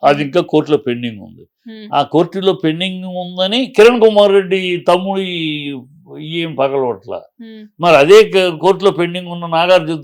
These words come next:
Speaker 1: మాత్రం పగలగొట్టాడు.
Speaker 2: Hmm.
Speaker 1: ఎందుకు నాగార్జున మీద టార్గెట్ చేశాడు? ఊరికనే కాదు, నాగార్జున టార్గెట్ చేస్తే, ఒక హీరో అంత ప-, ప-, పాపులారిటీ ఉన్న హీరో టార్గెట్ చేస్తే, మీ-, వీళ్ళ బిల్డర్స్, రియల్ ఎస్టేట్ గ్యాంగ్ అందరూ భయపడిపోయి ఒక్కడవుతారు.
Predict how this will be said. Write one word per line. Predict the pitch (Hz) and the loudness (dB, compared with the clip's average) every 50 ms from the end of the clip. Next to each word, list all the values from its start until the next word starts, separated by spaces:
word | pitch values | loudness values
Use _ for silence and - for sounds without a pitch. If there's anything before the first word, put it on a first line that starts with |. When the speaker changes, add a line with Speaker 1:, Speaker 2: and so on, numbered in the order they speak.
| 147 147 | -12 -12
Speaker 1:
మాత్రం | 143 143 139 143 160 160 135 131 | -10 -10 -8 -8 -8 -6 -4 -4
పగలగొట్టాడు. | 123 117 104 104 101 92 - - 87 85 | -4 -4 -6 -8 -14 -14 -16 -18 -20 -20
Speaker 2:
Hmm. | - - _ _ _ _ - 240 220 107 | -20 -20 _ _ _ _ -18 -12 -8 -8
Speaker 1:
ఎందుకు | 123 151 170 208 196 208 | -8 -6 -6 -6 -6 -6
నాగార్జున | 190 185 185 185 185 190 170 165 180 180 | -4 -2 0 2 2 0 0 -2 -8 -8
మీద | 175 180 175 175 | -6 -6 -6 -2
టార్గెట్ | 160 170 165 170 160 170 160 143 | 0 0 0 0 -2 -4 -8 -6
చేశాడు? | 160 156 143 151 156 151 147 | -8 -8 -6 -6 -6 -6 -6
ఊరికనే | 151 151 151 143 156 175 185 165 156 147 127 | -8 -12 -10 -8 -6 -6 -6 -6 -8 -8 -8
కాదు, | 101 98 98 92 90 80 78 _ _ _ _ _ _ _ - | -8 -8 -8 -8 -10 -12 -16 _ _ _ _ _ _ _ -20
నాగార్జున | 101 98 101 220 - 185 214 254 254 247 240 214 247 233 220 180 | -12 -4 0 2 4 4 6 6 4 4 2 0 -2 -2 -2 0
టార్గెట్ | 160 147 160 156 151 - - - - | 2 2 2 2 0 -4 -6 -6 -8
చేస్తే, | 127 107 - - - 87 90 131 196 262 - - - _ _ _ _ _ _ _ _ _ - | -10 -10 -10 -12 -14 -8 -4 -2 -2 -2 -2 -6 -14 _ _ _ _ _ _ _ _ _ -6
ఒక | 123 120 | -6 -6
హీరో | 110 107 143 180 190 208 208 | -4 -4 -4 -2 0 2 2
అంత | 202 190 170 160 147 | 2 2 -2 -2 -2
ప-, | 156 147 131 139 139 131 123 127 | -2 -2 -2 -2 -6 -4 -4 -4
ప-, | 131 127 123 110 | -6 -6 -4 -2
పాపులారిటీ | 127 139 156 165 180 180 165 156 | 0 -2 0 0 -2 -4 -4 -4
ఉన్న | 165 156 147 | -8 -8 -6
హీరో | 139 131 156 165 180 175 | -6 -6 -6 -6 -6 -6
టార్గెట్ | 151 - - 120 147 147 156 170 - - 135 | -6 -2 0 0 0 0 0 -6 -6 -6 -8
చేస్తే, | 120 104 - - - 147 220 247 226 _ _ _ _ _ _ _ _ _ _ _ _ _ 120 | -8 -8 -8 -8 -6 -4 -4 -4 -6 _ _ _ _ _ _ _ _ _ _ _ _ _ _
మీ-, | 131 151 160 175 175 175 | -16 -12 -12 -10 -8 -6
వీళ్ళ | 180 185 170 170 170 151 | -4 -2 -2 -2 -2 0
బిల్డర్స్, | 143 165 185 190 185 185 160 185 - - | -2 -2 0 2 2 2 2 0 -6 -6
రియల్ | 190 202 208 196 180 165 160 165 165 170 | -6 -4 -4 -4 -6 -6 -6 -6 -4 -4
ఎస్టేట్ | 151 - - - 151 135 | -6 -6 -6 -10 -10 -10
గ్యాంగ్ | 127 120 110 127 131 139 139 135 | -10 -8 -4 -2 -2 -2 -2 -4
అందరూ | 131 123 120 117 117 120 123 131 131 | -8 -10 -10 -12 -10 -6 -4 -4 -4
భయపడిపోయి | 120 107 113 113 110 120 110 98 101 110 135 | -2 -2 -4 -6 -6 -8 -12 -10 -8 -8 -6
ఒక్కడవుతారు. | 139 120 98 - 107 98 92 92 - 90 87 82 | -6 -8 -8 -10 -10 -10 -10 -10 -10 -14 -14 -14